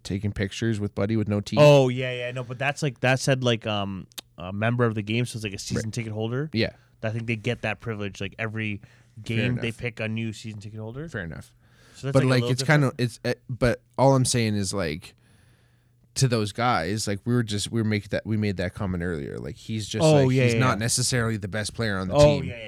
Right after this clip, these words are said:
Speaker 2: yeah.
Speaker 1: And it probably actually feels like shit to
Speaker 2: Oh,
Speaker 1: him
Speaker 2: yeah, true.
Speaker 1: that all these people are, like, super stoked to meet him
Speaker 2: Right.
Speaker 1: and, like, all this stuff. So, like, to the players,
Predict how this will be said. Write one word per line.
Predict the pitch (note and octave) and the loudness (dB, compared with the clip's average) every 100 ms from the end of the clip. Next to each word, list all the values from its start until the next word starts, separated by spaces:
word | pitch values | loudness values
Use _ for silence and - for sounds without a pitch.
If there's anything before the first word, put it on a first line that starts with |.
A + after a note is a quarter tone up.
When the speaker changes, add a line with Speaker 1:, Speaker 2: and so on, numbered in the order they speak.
| G#2 | -12
Speaker 2:
yeah. | F#2 F2 | -12 -6
Speaker 1:
And | A2 | -2
it | A2 | 0
probably | - C3+ A#2+ | 2 4 4
actually | A2+ A2 A2 | 2 0 -2
feels | B2+ A#2 | -2 -2
like | G2+ F#2+ | -2 -4
shit | - A2 - | -2 -2 -2
to | A2 | 2
Speaker 2:
Oh, | B2+ B2 | 6 6
Speaker 1:
him | G2+ | 4
Speaker 2:
yeah, | F2 - - | -4 -12 -14
true. | A2 F2 | -10 -4
Speaker 1:
that | A#2 A#2 | 0 2
all | B2 | 2
these | A#2 | 2
people | - C3 A2+ | 2 2 2
are, | |
like, | G2+ G2+ | 0 0
super | - A#2+ A2 | 0 -2 -2
stoked | - A#2+ G#2+ | 0 0 0
to | - | -2
meet | G2+ G2+ | 0 0
him | G2+ G2+ G2 | 0 2 2
Speaker 2:
Right. | F#2+ | 2
Speaker 1:
and, | F#2+ | 0
like, | F#2+ F#2+ | -4 -4
all | G2+ | -4
this | F#2+ | -2
stuff. | A2 G#2 | -2 -2
So, | B2 | 0
like, | A2+ G#2+ | -2 2
to | - | 2
the | D3+ | 4
players, | - C3 D#3+ C#3 F#2 A2 C3 - | 2 4 6 6 4 0 -2 -4